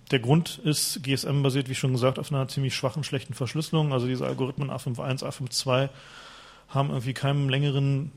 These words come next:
starren Blick eines erfahrenen Kryptografen standgehalten, ähm, und sind halt zerbröselt.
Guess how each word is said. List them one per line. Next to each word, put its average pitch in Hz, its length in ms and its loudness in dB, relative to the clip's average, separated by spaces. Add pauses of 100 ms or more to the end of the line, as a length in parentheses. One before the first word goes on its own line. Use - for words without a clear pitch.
starren 139 400 2
Blick 139 180 0
eines 135 460 0
erfahrenen 131 340 0
Kryptografen 131 540 -2
standgehalten, 151 720 0 (680)
ähm, 135 440 2
und 120 120 -2
sind 127 160 0
halt 127 120 2
zerbröselt. 131 680 2